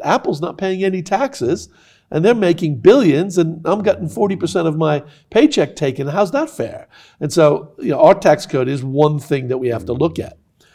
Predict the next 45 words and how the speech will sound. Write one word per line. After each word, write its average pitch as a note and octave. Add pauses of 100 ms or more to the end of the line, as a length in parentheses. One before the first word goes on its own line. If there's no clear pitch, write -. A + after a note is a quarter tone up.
(460)
But, F#3
you G3
know, F#3+
when F3
I, F#3 (280)
when E3
the D#3
germ A3
of D3
this D3+
book D#3
was A#2
still C3+
happening, F#2+
I A2
hadn't B2+
written B2+
it B2+
yet, A#2
it A2+
was G2
just -
formulating. B2+ (500)
I C#4
had D#4+
a F#3+
wonderful, C3+
uh, A2+
lunch C3
with, A#2
with A#2+
a A2
good A#2
friend E3
of B2
yours, G#2
Peter -
Costello. - (640)
And, C#3
um, C3
we D#3+
were E3
talking F#3
about A#2 (640)
where D#3+